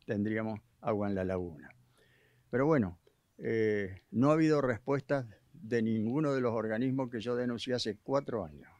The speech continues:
octubre del dos mil dieciocho. Yo estoy viendo que en este momento, habiendo una provisión de agua de las cuencas del Delta del Paraná y del Salado,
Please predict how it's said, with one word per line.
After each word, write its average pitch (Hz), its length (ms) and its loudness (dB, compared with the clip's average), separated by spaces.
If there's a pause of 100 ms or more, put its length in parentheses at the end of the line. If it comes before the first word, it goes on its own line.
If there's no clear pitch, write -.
octubre 151 600 2
del 123 140 4
dos 110 100 2
mil 120 220 4
dieciocho. 98 640 -2
Yo - 180 -2
estoy 160 240 4
viendo 170 360 6
que 120 260 6
en 120 80 6
este 131 180 2
momento, 139 500 4
habiendo 120 360 6
una 117 160 4
provisión 117 540 4
de 123 100 6
agua 117 240 6
de 101 100 4
las 92 160 -2
cuencas 110 340 4
del 104 140 4
Delta 113 320 4
del 101 140 4
Paraná 107 460 4
y 110 320 2
del 101 380 2
Salado, 123 560 4